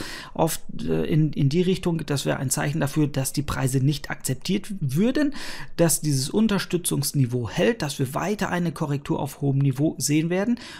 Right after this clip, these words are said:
Und dann zum Donnerstag hin, wo in den U S A Zahlen veröffentlicht werden, Bruttoinlandsprodukt,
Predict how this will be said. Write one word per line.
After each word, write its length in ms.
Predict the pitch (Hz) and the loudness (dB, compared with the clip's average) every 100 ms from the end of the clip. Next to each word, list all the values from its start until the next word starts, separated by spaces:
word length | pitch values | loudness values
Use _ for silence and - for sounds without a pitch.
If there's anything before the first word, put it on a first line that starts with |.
| - | -6
Und 560 | - 165 170 147 147 135 | 4 6 6 4 0 2
dann 280 | 185 202 - | 2 0 0
zum 300 | - 151 135 | 2 4 6
Donnerstag 580 | 180 202 196 - 175 | 4 4 2 0 0
hin, 280 | 220 226 180 | 2 2 4
wo 160 | 156 160 | 2 2
in 160 | 143 | 2
den 80 | 131 127 127 - | 2 2 -2 -2
U 120 | 135 | 0
S 160 | 123 - | 0 0
A 380 | - 180 175 - | 2 2 2 0
Zahlen 320 | - 180 180 165 | -2 0 0 0
veröffentlicht 720 | 156 - 160 139 139 135 - | 0 0 0 0 0 -2 -4
werden, 720 | 139 123 151 160 151 143 143 | -6 0 2 2 2 0 0
Bruttoinlandsprodukt, 1040 | 135 170 165 156 143 143 - 147 139 139 | 0 0 0 2 2 2 2 0 2 0